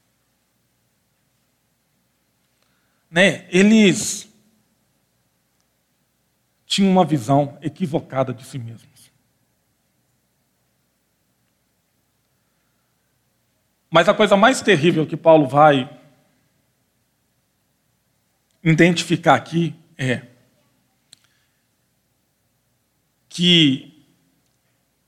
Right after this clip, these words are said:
eles esqueceram a natureza da igreja,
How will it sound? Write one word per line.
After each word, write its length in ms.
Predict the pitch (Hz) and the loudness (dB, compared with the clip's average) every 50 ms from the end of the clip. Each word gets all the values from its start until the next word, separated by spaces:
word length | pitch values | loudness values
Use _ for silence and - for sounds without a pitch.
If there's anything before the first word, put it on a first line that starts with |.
| _ _ _ _ _ | _ _ _ _ _
eles 400 | 180 180 190 208 190 147 143 196 | 0 2 2 0 -4 -4 -2 -2
esqueceram 1120 | 269 - - - - 269 254 220 - - - - - 175 151 160 170 180 175 175 - - - _ _ _ _ _ _ _ _ _ _ _ _ _ _ _ _ _ _ _ _ _ _ _ _ _ _ _ _ _ _ _ _ _ _ _ _ _ _ _ _ _ _ _ _ _ _ _ _ _ _ _ _ _ _ _ _ _ _ _ _ _ _ _ | -2 -2 -4 -8 -4 -4 -4 -4 -4 -8 -8 -2 2 4 4 4 4 0 -2 -4 -8 -12 -18 _ _ _ _ _ _ _ _ _ _ _ _ _ _ _ _ _ _ _ _ _ _ _ _ _ _ _ _ _ _ _ _ _ _ _ _ _ _ _ _ _ _ _ _ _ _ _ _ _ _ _ _ _ _ _ _ _ _ _ _ _ _ _
a 80 | _ 165 | _ -2
natureza 720 | 156 165 175 175 - - 202 170 135 135 147 156 131 131 | 0 0 0 -2 -2 0 0 2 2 2 0 0 -4 -6
da 100 | 120 117 | -10 -10
igreja, 440 | 120 117 127 123 - - - _ _ | -12 -12 -14 -20 -20 -20 -20 _ _